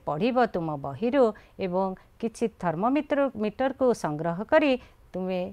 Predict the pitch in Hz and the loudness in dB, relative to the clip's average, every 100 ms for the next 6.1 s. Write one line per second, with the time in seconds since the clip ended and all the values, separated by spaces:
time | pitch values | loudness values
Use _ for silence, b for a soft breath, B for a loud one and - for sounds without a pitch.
0 | - - 208 - - 269 254 220 b b | -12 -10 -8 -8 -4 2 4 4 b b
1 | 165 165 - 277 269 262 233 214 175 - | -2 -2 0 2 4 2 2 2 0 0
2 | 170 165 165 156 - 147 151 - 277 254 | -2 -2 -4 -6 -8 -10 -8 -4 2 2
3 | 240 156 156 - 151 156 - 320 311 277 | 2 -6 -8 -6 -6 -6 0 4 6 4
4 | B B 147 151 151 151 143 147 143 151 | B B -8 -6 -6 -6 -8 -8 -10 -12
5 | b b 180 214 339 349 269 190 160 151 | b b 0 4 6 8 6 4 0 -2